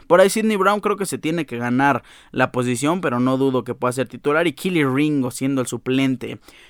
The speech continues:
de, de James Bradbury, de Darius Slay. Además de ser el suplente, lo que le va a aprender a estos dos colosos en la posición de cornerback. Por eso se lleva el draft las Águilas de Filadelfia.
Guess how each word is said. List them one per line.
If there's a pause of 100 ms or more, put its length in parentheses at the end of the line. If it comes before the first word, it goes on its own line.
de,
de
James
Bradbury,
de
Darius
Slay.
Además
de
ser
el
suplente, (220)
lo
que
le
va
a
aprender
a
estos
dos
colosos
en
la
posición
de
cornerback. (360)
Por
eso
se
lleva
el
draft
las
Águilas
de
Filadelfia.